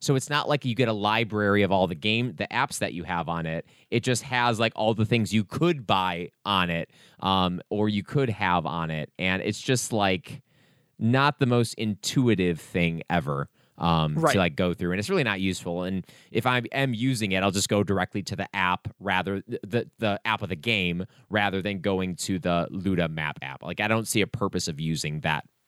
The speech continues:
Speaker 1: per se.
Speaker 2: Well, something I do appreciate about the Luda map app is that if you are going to be playing games like, um,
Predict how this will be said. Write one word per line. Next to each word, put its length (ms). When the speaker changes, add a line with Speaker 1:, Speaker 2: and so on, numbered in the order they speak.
Speaker 1:
per 160
se. 260
Speaker 2:
Well, 240
something 240
I 80
do 120
appreciate 360
about 200
the 80
Luda 220
map 280
app 360
is 180
that 200
if 120
you 120
are 80
going 120
to 40
be 100
playing 460
games 360
like, 440
um, 460